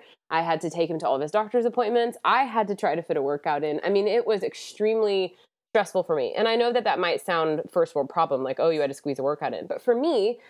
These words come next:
my workouts are my me time, and they really help me to have more energy.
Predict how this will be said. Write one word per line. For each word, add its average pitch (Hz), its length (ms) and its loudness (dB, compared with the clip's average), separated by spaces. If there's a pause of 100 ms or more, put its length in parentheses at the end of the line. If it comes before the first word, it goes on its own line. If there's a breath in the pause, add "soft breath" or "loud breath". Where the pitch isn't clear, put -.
(120)
my 277 140 2
workouts 311 420 0
are 220 60 0
my 180 160 2
me 165 180 0
time, - 400 -8
and 196 160 0
they 196 160 2
really 220 320 2
help 202 260 2
me 180 200 0
to - 120 -6
have 151 160 -2
more 147 180 -2
energy. 208 440 0